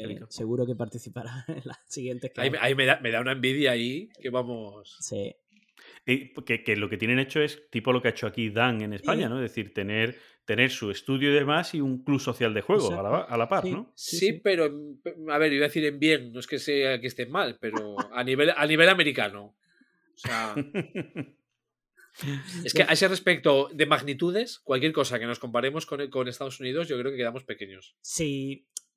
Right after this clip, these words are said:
Speaker 2: pero por, por la cantidad de, de inversión
Speaker 3: Exacto,
Speaker 2: de
Speaker 3: o sea
Speaker 2: pasta que hay detrás. Entonces, si pensamos en
Speaker 1: Ujú.
Speaker 2: eventos grandes, bueno, igualmente, em, eh, la feria, le, le, <clears throat> la feria de Essen, Spiel,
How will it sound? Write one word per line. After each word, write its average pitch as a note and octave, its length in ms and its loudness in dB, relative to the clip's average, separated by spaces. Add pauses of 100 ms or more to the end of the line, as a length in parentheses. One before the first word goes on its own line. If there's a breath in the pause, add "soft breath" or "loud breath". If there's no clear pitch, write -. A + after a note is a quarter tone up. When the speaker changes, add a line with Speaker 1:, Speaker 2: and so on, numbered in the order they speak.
Speaker 2:
pero E3 240 6
por, D#3+ 280 4
por D#3 160 2
la D3+ 160 2
cantidad D3 500 0
de, E3+ 420 4
de D#3+ 80 0
inversión D#3 420 4 (100)
Speaker 3:
Exacto, - 20 2
Speaker 2:
de D3+ 100 2
Speaker 3:
o - 40 -14
sea C#3+ 160 0
Speaker 2:
pasta C#3 240 -4
que C3 140 -4
hay A#2 120 -2
detrás. G#2 400 -8
Entonces, A#2 360 -10
si C#3 140 -4
pensamos D3+ 560 -2
en D#3+ 160 -2
Speaker 1:
Ujú. D#3 100 -2
Speaker 2:
eventos D3+ 800 -2
grandes, E3 580 -2
bueno, E3 160 -2 (140)
igualmente, F#3+ 920 -2
em, A#2+ 1120 -6 (240)
eh, A2 800 -6
la G#2 100 -10
feria, D#3+ 360 -2
le, - 200 -10
le, E3+ 360 -12 (520)
<clears throat> E3 680 -6
la A#2+ 80 -14
feria D3+ 200 -4
de D#3 200 2
Essen, F3 420 -2
Spiel, D#3 380 2